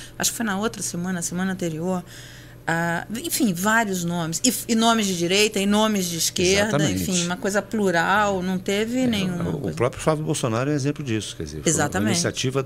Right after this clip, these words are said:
Speaker 2: da, da produção, e já teve outras anteriores com nomes da direita também.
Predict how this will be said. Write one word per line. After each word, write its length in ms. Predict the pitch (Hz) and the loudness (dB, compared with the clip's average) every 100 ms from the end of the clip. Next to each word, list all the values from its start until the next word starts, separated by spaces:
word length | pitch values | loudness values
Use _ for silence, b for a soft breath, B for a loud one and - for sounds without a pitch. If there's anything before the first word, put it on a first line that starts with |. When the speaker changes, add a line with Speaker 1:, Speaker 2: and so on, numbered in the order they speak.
| 110 | -2
Speaker 2:
da, 580 | 98 127 160 71 - | 2 2 2 -2 -8
da 140 | - 95 | -4 -2
produção, 600 | 104 90 80 127 147 113 B B B B | 0 0 0 2 0 -2 B B B B
e 100 | 135 | 2
já 140 | 156 | 2
teve 280 | 156 175 156 | 2 0 4
outras 380 | 147 175 165 127 | 4 2 0 -4
anteriores 640 | 123 113 101 107 127 120 | -4 -4 -2 -2 -4 -6
com 120 | - | -6
nomes 280 | 117 117 117 | -4 -2 -2
da 80 | 127 | -2
direita 360 | 123 104 110 | -2 -2 -2
também. 400 | 120 139 117 85 | -4 -4 -2 -4